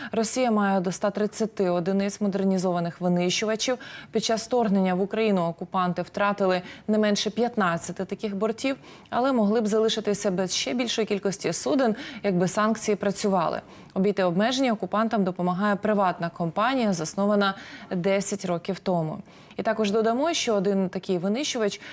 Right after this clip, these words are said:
захисники з Головного управління розвідки збили над Чорним морем днями.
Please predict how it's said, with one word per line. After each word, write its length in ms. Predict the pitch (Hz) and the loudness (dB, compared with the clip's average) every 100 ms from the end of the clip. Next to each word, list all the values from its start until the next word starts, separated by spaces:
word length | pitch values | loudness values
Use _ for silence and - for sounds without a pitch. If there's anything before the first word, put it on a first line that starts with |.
| - | -8
захисники 760 | 185 185 202 - 196 233 226 202 | -4 -2 -2 0 -2 0 0 0
з 60 | |
Головного 420 | 175 185 180 185 180 | 0 0 2 2 0
управління 440 | 180 175 175 170 | -2 -2 -2 0
розвідки 460 | 202 247 226 196 196 | 0 0 -2 -2 -2
збили 360 | 185 202 165 | 2 0 0
над 160 | 156 160 | -4 -6
Чорним 300 | 175 165 165 | -4 -4 -2
морем 340 | 160 156 156 190 | -2 -4 -6 0
днями. 340 | 220 254 247 | 0 2 -2